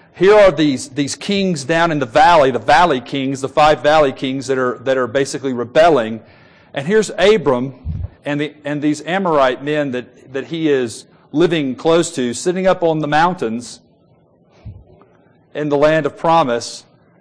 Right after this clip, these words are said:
kind of overlooking all this that's going on. And there's a real sense in which what I want you to begin to think about is what's happening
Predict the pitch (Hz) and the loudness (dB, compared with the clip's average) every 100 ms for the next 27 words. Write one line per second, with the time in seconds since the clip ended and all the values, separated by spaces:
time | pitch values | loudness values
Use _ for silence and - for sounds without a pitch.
0 | _ - 156 147 156 165 165 156 175 139 | _ -4 0 2 2 0 2 2 2 -2
1 | 131 127 156 165 147 143 127 - - - | -4 2 4 4 4 0 -2 -8 -10 -10
2 | 120 - 123 123 120 110 92 82 _ _ | -10 -6 -6 -6 -8 -10 -12 -20 _ _
3 | _ _ _ _ _ _ _ _ - 165 | _ _ _ _ _ _ _ _ -12 -6
4 | 165 170 233 226 - 254 247 196 165 - | -4 0 0 0 -2 -2 -2 -4 -4 -4
5 | 165 175 180 175 151 147 147 175 143 - | -2 0 -2 -8 -14 -14 -8 -6 -8 -6
6 | 208 214 165 139 135 135 - 131 180 254 | -6 -4 -2 0 0 -2 -4 -6 -4 -4
7 | - - - 214 220 220 131 120 113 113 | -8 -18 -8 -4 -4 -4 -8 -8 -10 -12